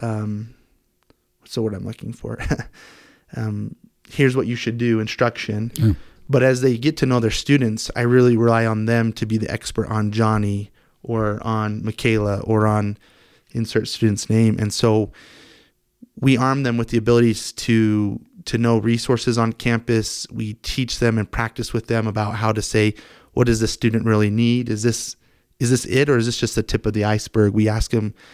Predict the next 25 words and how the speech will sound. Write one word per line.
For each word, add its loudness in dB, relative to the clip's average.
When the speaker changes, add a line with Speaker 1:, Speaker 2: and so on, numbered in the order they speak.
Speaker 1:
and -6
train 0
them 0
on, -2
on -4
asking -4
questions -2
and, -4
and -4
digging 4
deeper -2
and -6
surface 0
level 2
be-, -4
besides, -4
you -4
know, -2
getting -4
to 0
know 4
your 0
student. -2
And -6
so 0